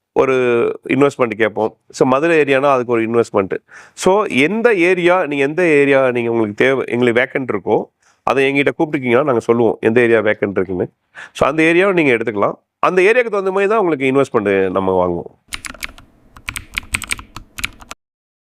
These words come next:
இது எப்படி நம்ம டிசைன் பண்ணியிருக்கோம்னா, manufacturer to super stockist போட்டிருக்கோம். So, super stockist to distributor, distributor to outlet, இப்படி தான் நம்ம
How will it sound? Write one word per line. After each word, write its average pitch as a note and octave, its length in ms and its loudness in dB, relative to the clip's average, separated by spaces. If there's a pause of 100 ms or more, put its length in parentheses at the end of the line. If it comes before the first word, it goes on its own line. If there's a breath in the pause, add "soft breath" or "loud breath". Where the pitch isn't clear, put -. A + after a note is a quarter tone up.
(640)
இது B2 180 2
எப்படி F3 200 -2
நம்ம E3+ 160 0
டிசைன் D3+ 280 -4
பண்ணியிருக்கோம்னா, A#2 540 0 (540 soft breath)
manufacturer D#3+ 720 0
to G3+ 260 2 (160)
super G3 180 2 (100)
stockist B2+ 340 -2
போட்டிருக்கோம். F#2 400 -6 (400)
So, - 240 0 (100)
super F#3+ 220 2 (120)
stockist D3+ 420 -2
to A3+ 240 2
distributor, C3 480 2 (160)
distributor D#3+ 580 0
to G#3+ 160 2 (280)
outlet, B2+ 480 -2
இப்படி C3 240 -2
தான் E3+ 120 4
நம்ம C#3 200 0